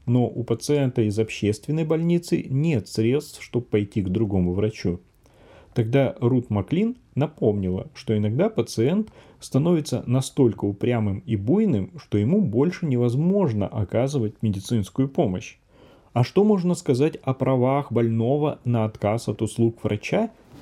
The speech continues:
и просто на отказ от лечения? Если, например, один вид иглы приводит его в ужас, и он отказывается от внутривенных инъекций антибиотиков. Один студент счел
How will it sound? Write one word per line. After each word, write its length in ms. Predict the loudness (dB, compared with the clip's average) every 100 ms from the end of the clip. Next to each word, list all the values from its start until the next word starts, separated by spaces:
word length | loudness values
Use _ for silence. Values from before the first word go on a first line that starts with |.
| -16
и 600 | -4 -2 0 0 0 0 0
просто 400 | 2 2 2 0
на 140 | 0 0
отказ 340 | 0 -2 0
от 120 | -2
лечения? 540 | -2 0 -2 -2 -4 -10 _ _ -20 -20 -20 0
Если, 260 | 0 2 0
например, 440 | 0 0 2 2
один 240 | 2 2
вид 260 | 2 2 2
иглы 300 | 2 2 2
приводит 540 | 0 0 0 0 -4 -4
его 240 | 0 2
в 160 | 2 2
ужас, 460 | 2 0 -4 -6 -8
и 260 | 2 4 4 2
он 220 | 2 2
отказывается 720 | 0 0 0 2 2 2 0
от 140 | -2 2
внутривенных 800 | 0 2 -2 0 0 0 0 -2
инъекций 500 | 2 0 0 0 0
антибиотиков. 800 | 0 0 2 2 2 -6 -10 -12 -20 -20 -20 -20 -20 -6
Один 280 | -2 2 2
студент 480 | 0 -2 0 0 0
счел 380 | -4 -2 -2